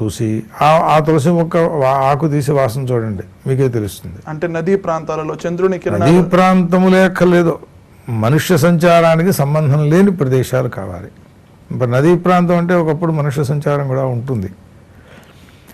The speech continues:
Speaker 1: ఆ అడవుల్లోకి వెళ్ళినప్పుడు అక్కడ ఉండే తులసి మొక్కలు, లేదా ఇప్పుడు ఈ క్షేత్రాదులకి వాటికి వెళ్ళినప్పుడు ఎక్కడో మారుమూల ఉంటూ ఉండేటటువంటి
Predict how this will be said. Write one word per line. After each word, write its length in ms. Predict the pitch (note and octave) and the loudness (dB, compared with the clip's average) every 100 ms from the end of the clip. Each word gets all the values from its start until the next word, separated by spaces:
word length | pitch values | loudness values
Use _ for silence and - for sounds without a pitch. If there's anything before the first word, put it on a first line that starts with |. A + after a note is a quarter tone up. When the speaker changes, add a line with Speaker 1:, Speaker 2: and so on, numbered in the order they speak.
| - - _ - _ _ _ - | -20 -20 _ -20 _ _ _ -2
Speaker 1:
ఆ 60 | C#3 | 2
అడవుల్లోకి 720 | C3 C3+ D#3+ G3 G3+ G3+ F3+ | 4 4 6 6 8 6 6
వెళ్ళినప్పుడు 480 | E3+ F3 F3 E3+ D#3+ | 6 4 2 2 0
అక్కడ 180 | D#3+ | 0
ఉండే 280 | D3+ D#3 E3+ | 0 2 2
తులసి 260 | D#3 D3+ D3 | 2 2 2
మొక్కలు, 480 | D3+ C3+ C#3+ D#3 D#3+ - - _ - - - - | 0 0 -2 -2 -8 -20 -20 _ -20 -20 -16 0
లేదా 240 | D#3 F3 | 2 4
ఇప్పుడు 300 | F3+ F3 F3 | 4 4 2
ఈ 60 | D#3 | 0
క్షేత్రాదులకి 840 | D3+ - D3+ - F3 E3+ E3 D#3 E3 | 0 0 0 2 2 4 2 0 2
వాటికి 420 | D#3 D3+ D#3 D#3 | 2 2 0 0
వెళ్ళినప్పుడు 440 | D#3 D3+ D3+ D3+ | 0 -2 -2 -2
ఎక్కడో 320 | C#3 D#3 D#3+ | -2 2 2
మారుమూల 500 | D#3 C#3 D3 D3 D3+ | 2 2 2 0 0
ఉంటూ 280 | D3+ D3 D3+ | 0 0 -2
ఉండేటటువంటి 1000 | D3 D3 C#3+ D3 C#3+ C#3+ C3+ C#3 C3 C3 | 0 0 0 0 -2 -2 -2 -2 -2 -2